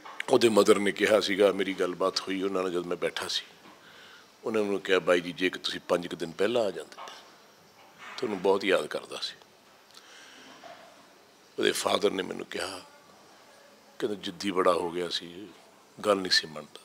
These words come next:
ਮੈਂ ਬੱਚਿਆਂ ਨੂੰ ਕਹਿੰਦਾ, "ਆਪਣੇ ਮਾਂ ਪਿਓ ਦੀ ਗੱਲ ਸੁਣਿਆ ਕਰੋ, ਉਹ ਠੀਕ ਕਹਿੰਦੇ।" ਬੜੇ ਕੰਸਰਨ ਸੀ। ਸ਼ਾਇਦ ਤੁਹਾਨੂੰ ਇਸ ਗੱਲ ਦਾ ਨਹੀਂ ਪਤਾ, ਜੇ ਉਹਨੇ ਖੇਤ ਚਲੇ ਜਾਣਾ ਇਕੱਲੇ ਨੇ, ਤਾਂ ਬਾਪੂ ਨੇ ਲੈ ਕੇ ਦਸ ਬੰਦੇ ਬੰਦੂਕਾਂ ਨਾਲ ਲੈ ਕੇ ਉਹਦੇ ਭੱਜ ਕੇ ਜਾਣਾ,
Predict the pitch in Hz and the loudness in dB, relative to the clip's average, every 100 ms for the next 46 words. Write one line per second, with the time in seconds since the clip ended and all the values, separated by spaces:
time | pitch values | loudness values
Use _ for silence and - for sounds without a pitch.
0 | - - 123 135 127 127 - 139 139 143 | -20 -20 -6 -4 -4 -4 -2 -2 -2 -4
1 | 147 143 139 123 104 98 107 107 101 92 | -4 -6 -4 -2 0 -2 -2 -4 -4 -4
2 | - 78 69 - - - - - - - | -4 -6 -14 -14 -20 -20 -20 -20 -20 -20
3 | - - - - - - - - - - | -20 -20 -20 -20 -20 -12 -6 -4 -4 -8
4 | - - - - _ - - - - - | -12 -16 -20 -20 _ -20 -20 -20 -20 -20
5 | - _ - 123 117 101 104 113 101 92 | -20 _ 0 2 4 2 2 2 2 0
6 | - 87 80 - - - - - 107 104 | -6 -8 -14 -20 -20 -14 -4 -2 -2 -2
7 | 107 98 104 95 104 104 104 107 104 110 | -4 -2 -2 0 -2 -4 -4 -2 -2 -6
8 | - 110 104 - 104 104 104 101 104 101 | -4 -2 -2 -4 -2 0 0 0 0 0
9 | 101 101 101 95 101 - 104 104 101 98 | 0 0 0 2 2 0 -6 0 0 0
10 | 95 101 92 98 98 101 98 95 - 95 | 0 -2 -2 -6 -2 -2 -2 -6 -6 -4
11 | 92 92 92 - 98 92 - - 107 151 | -2 -2 -4 -8 -10 -12 -8 -2 -2 -2
12 | 101 95 95 92 | -6 -4 -6 -8